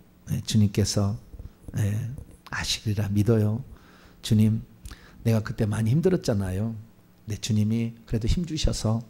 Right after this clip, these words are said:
네, 제가 오늘 다 이렇게 극복했어요. 주님의 은혜예요. 그런데 고민이 있어요, 주님. 요렇게도 얘기를 해야 된다고 말이에요, 기도할 때도.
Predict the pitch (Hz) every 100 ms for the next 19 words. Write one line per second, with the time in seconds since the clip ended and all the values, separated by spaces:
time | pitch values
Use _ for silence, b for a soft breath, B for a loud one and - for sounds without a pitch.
0 | b b b - - 101 101 101 127 110
1 | 101 - 98 98 - - - - - 170
2 | - 110 113 127 - b b b - 101
3 | 98 101 107 113 104 101 107 - B B
4 | B B B B B - - 104 110 107
5 | 113 131 123 110 113 110 - 101 107 117
6 | - - - 233 330 415 - 415 262 214
7 | 220 262 214 151 107 110 95 92 - 127
8 | 107 - 92 92